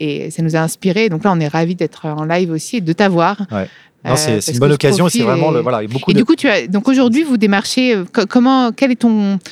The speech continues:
Speaker 1: ton business, du coup, au niveau des marques, au niveau,
Speaker 2: Alors,
Speaker 1: euh,
Speaker 2: donc aujourd'hui, effectivement, là, je parlais de cette mission de sensibilisation, d'éducation qui est très importante parce que, donc, euh, je rappelle, effectivement, les, les scientifiques disent qu'effectivement, il faut continuer à travailler et, euh, et à éduquer les populations, pas que en France, pas que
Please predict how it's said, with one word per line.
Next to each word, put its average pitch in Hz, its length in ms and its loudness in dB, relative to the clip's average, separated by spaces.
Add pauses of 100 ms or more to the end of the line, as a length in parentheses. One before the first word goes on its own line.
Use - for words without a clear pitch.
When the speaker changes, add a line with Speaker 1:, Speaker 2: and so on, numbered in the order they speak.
(120)
Speaker 1:
ton 220 100 4
business, 214 380 2
du 180 100 -6
coup, 214 140 -2
au 202 40 2
niveau 175 220 0
des 170 140 0
marques, 190 340 -2
au 196 60 2
niveau, 175 320 0
Speaker 2:
Alors, 170 160 2
Speaker 1:
euh, 160 100 -4 (420)
Speaker 2:
donc 135 140 0
aujourd'hui, 156 320 2
effectivement, 143 460 0
là, 120 240 0
je - 100 -8
parlais 120 160 0
de 107 60 -6
cette 95 120 -4
mission 123 300 -4
de 135 60 -4
sensibilisation, 110 680 -4
d'éducation 107 480 -4
qui 98 80 -8
est 101 40 -6
très 127 220 0
importante 135 400 -2
parce 156 140 -8
que, 98 160 -4
donc, 95 240 -8
euh, 107 120 -8
je - 120 -10
rappelle, 107 240 -6
effectivement, 104 340 -10
les, 92 60 -8 (100)
les 117 80 -8
scientifiques 117 640 -6
disent 120 220 -8
qu'effectivement, - 420 -16
il - 60 -12
faut - 160 -20
continuer 151 460 -2
à 101 60 -2
travailler 113 520 -4 (400)
et, 104 140 -4
euh, 98 160 -4 (200)
et 98 140 -8
à 98 60 -4
éduquer 135 400 -4
les 117 80 -2
populations, 120 600 -6 (340)
pas 92 80 -14
que - 140 -14
en 92 80 -8
France, 143 360 -10
pas - 100 -20
que - 200 -20